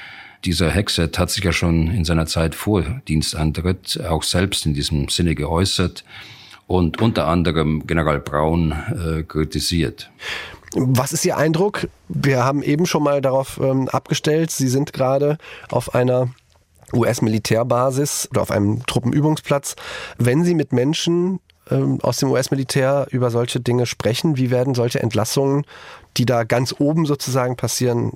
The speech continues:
Speaker 2: aufgenommen?
Speaker 1: Also das kann ich zum jetzigen Zeitpunkt seriös, äh, nicht beantworten. Es mag einige geben, äh, die es gut finden,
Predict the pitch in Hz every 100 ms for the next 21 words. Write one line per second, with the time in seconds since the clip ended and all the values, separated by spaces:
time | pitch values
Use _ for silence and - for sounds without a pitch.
0 | - - 101 147 143 175 208 - - -
1 | - - - - - - 101 98 110 -
2 | 113 - 98 80 101 - 87 - 80 90
3 | - 90 82 - 80 82 85 90 - -
4 | - - 101 101 104 143 98 87 - -
5 | - 85 80 - 73 71 - 87 - -
6 | - - - - - 101 - 98 98 95
7 | 98 101 98 90 87 - - 90 95 107
8 | 98 90 139 - - 90 - 87 - -
9 | 95 - 107 101 95 107 113 95